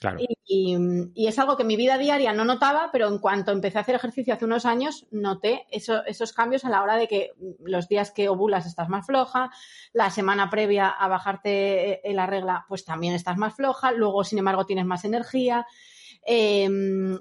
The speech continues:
Speaker 2: pero claro, por otro lado dices, o sea, me, me te-, ¿nos tenemos que volver locas para alimentarnos y para entrenar en función de la menstruación?
Speaker 1: C-, ¿cómo dices? Eh, yo creo que no, o sea, creo que es hilar demasiado fino,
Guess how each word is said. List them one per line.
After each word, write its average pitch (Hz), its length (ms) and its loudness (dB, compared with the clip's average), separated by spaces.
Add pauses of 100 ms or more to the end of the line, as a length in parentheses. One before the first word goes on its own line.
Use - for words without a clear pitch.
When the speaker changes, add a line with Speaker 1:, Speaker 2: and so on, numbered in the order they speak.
Speaker 2:
pero 196 160 -2
claro, 262 160 0
por 214 120 -2
otro 214 140 -2
lado 277 120 2
dices, - 340 -4 (160)
o 170 60 -16
sea, 170 340 -10
me, 175 360 -4
me 185 160 -4
te-, 208 180 -8
¿nos 202 180 -2
tenemos 254 300 -2
que 311 100 -6
volver 269 360 0
locas 254 520 0 (220)
para 220 240 2
alimentarnos 220 1120 0
y 240 140 -4
para 214 220 2
entrenar 214 560 0
en 226 200 2
función 226 480 0
de 226 80 0
la 226 80 0
menstruación? 214 760 -4 (1300)
Speaker 1:
C-, - 180 -10
¿cómo 185 200 2
dices? 123 500 -2
Eh, 131 640 2
yo 175 80 4
creo 120 160 0
que 95 80 -8
no, 107 240 -2
o 208 60 -2
sea, 113 180 -2
creo 120 220 -4
que 127 100 -2
es - 160 -4
hilar 120 300 -2
demasiado 117 420 -2
fino, 147 560 -4